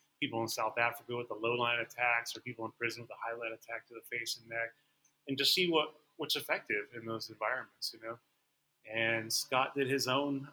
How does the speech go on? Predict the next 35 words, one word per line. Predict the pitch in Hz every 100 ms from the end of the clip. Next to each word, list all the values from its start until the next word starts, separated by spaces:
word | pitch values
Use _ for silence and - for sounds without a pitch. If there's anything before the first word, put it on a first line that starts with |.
| 143
uh, | 131 127 123
pressure | - 147 143 143
testing | 139 139 - 143 135
in, | 127
down | 123 127
in | 127
Mexico | 127 127 - - 151 170
with | 131 113 _ _ _ _ _ _ _ _ -
live | 113 120 127
subjects | - 131 131 147 147 - -
and | 110 104
live, | 113 120 117 -
you | 127
know, | 107 - _ _ _ -
law | 117 123
enforcement | - 135 127 127
people, | - 135 135 170 151
and | 117
they | 113
went | 120 117
to | 117
work | 117 139 156 - _ _ _ _ _ _ _ 110
without | 120 123
saying | - 123 113
too | 131 120
much. | 131 151 - 123
Uh, | 123 117 117 - -
the |
stuff | 120 139 127
that | 135 113
he | 131
had, | 123 120
uh, | 117 113 113 _ _ _ _
you |
know, | 110